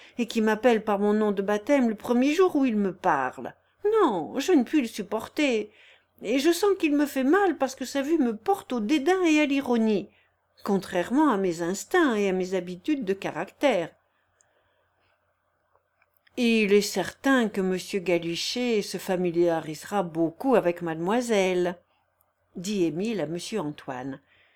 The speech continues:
et que vous serez forcé plus d'une fois de le rappeler au respect qu'il lui doit. S'il arrive qu'il vous oblige de le chasser, vous regretterez de l'avoir accueilli avec trop de confiance.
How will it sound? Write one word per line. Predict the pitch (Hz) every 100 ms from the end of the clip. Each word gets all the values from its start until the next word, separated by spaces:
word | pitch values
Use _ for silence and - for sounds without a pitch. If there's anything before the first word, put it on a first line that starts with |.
| _ _ -
et | 254
que | 262
vous | 320 349
serez | 349 339 339
forcé | 339 311 - 311
plus | 262 277
d'une | 262 262
fois | 254 - 302
de | 247
le | 233
rappeler | 240 240 240 240 294
au | 220
respect | 202 196 - - 208
qu'il | - 156
lui | 156 220
doit. | 208 165 131 _ _ _ _ _ _ _ _
S'il | - - 165
arrive | 247 294 294 269
qu'il | - 220
vous | 190 208
oblige | 220 214 226 226 196
de | 165
le | 160 156
chasser, | - 143 - 240 277 - _ _ _ _ -
vous | 151
regretterez | 170 202 214 214 226 208 196 220
de | 285
l'avoir | 269 208 214 220
accueilli | 208 - 160 180 269
avec | 262 208
trop | - 226
de |
confiance. | 226 160 - 247 190 135 - -